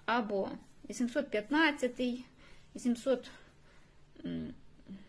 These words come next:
можливо, шістнадцятий навіть, ну, не вісімсот сімнадцятий. Вісімсот сімнадцятий міг бути той, той світліший, той світліший, тут триста п'ятдесятий.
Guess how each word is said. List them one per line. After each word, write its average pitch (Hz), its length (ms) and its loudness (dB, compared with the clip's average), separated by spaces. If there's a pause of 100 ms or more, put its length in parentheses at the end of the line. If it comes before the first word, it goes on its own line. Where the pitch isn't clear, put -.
(160)
можливо, 220 420 0
шістнадцятий 277 800 2
навіть, 202 360 -2
ну, 262 80 2
не 262 100 4
вісімсот 240 480 -2
сімнадцятий. - 640 -10 (300)
Вісімсот 262 360 -4
сімнадцятий 277 440 0
міг 254 180 4
бути 247 220 -4
той, 247 140 2
той 247 280 0 (340)
світліший, 311 600 -2
той 269 140 -2
світліший, 262 460 -4
тут 247 140 -6
триста 247 300 -2
п'ятдесятий. 294 680 -4